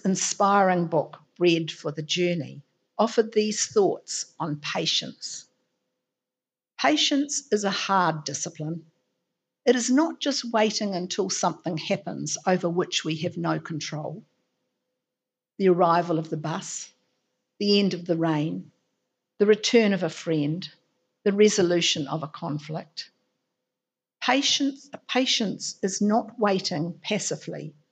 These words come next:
until someone else does something. Patience asks us to live each moment to the fullest,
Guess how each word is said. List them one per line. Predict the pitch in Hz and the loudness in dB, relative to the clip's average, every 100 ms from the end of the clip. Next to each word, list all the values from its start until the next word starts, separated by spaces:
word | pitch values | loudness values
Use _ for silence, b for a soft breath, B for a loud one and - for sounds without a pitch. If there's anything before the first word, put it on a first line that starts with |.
| _ - | _ -4
until | 185 185 180 | -4 -2 -4
someone | - 202 196 190 185 - | -2 -2 -2 -2 -6 0
else | 175 151 - - - _ - | 0 2 -2 -4 -6 _ -10
does | 123 147 | -6 -6
something. | - 151 - - 143 - _ _ _ _ _ _ _ _ _ _ _ _ _ _ - | -6 -8 -10 -18 -20 -20 _ _ _ _ _ _ _ _ _ _ _ _ _ _ -2
Patience | 247 311 - 285 262 - - | 2 4 2 2 0 -2 -2
asks | 214 202 - - | 0 0 -2 -2
us | 185 - - | -2 -2 -4
to | 185 | -2
live | 175 196 233 247 - | 0 4 2 2 -8
each | - 247 - - | -4 -2 0 0
moment | 208 185 180 170 160 - _ | 2 2 2 0 -2 -6 _
to | - 185 | 0 0
the | 160 | 0
fullest, | - - 151 147 - - | -4 -2 0 -2 -6 -8